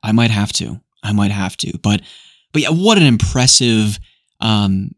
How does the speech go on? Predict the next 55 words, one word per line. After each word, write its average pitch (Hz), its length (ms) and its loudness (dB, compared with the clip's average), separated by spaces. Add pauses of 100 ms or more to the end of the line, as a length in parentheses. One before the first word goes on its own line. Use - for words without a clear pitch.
showcase 120 580 2
for 117 120 -4
this 107 180 0
game. 117 320 2
Not 143 220 2
that 160 80 2
we 135 80 2
really 120 200 2
needed 110 300 2
to - 80 -2
see - 260 2
anything 123 360 0
more. 120 260 0
We 113 140 0
al-, 127 260 -2
already 135 220 0
kind 123 140 -2
of 107 60 -4
know 117 300 0
and 113 80 0
expect - 540 -2
what 117 80 -4
we're 107 100 -4
getting 107 520 0 (420)
from 127 120 2
Santa 120 240 2
Monica 107 460 0
after 107 400 -2
the 107 220 0
two - 240 0
thousand 113 360 0
eighteen 110 440 -2
God 107 180 -2
of 98 140 -6
War 113 220 0
game. 113 340 2
But 104 160 -2 (340)
I'm 135 120 2
curious 208 340 2
from 131 120 -2
your 139 120 2
perspective, 120 400 0
Sean, 113 260 0
you 110 80 0
haven't 139 280 -2
played 139 200 0
the 127 80 -4
first, 123 380 -2
but 113 60 -4
I'm 110 100 0
sure 135 180 -2
you're 139 140 0
familiar 120 420 2
with 113 240 -2
the, 110 260 2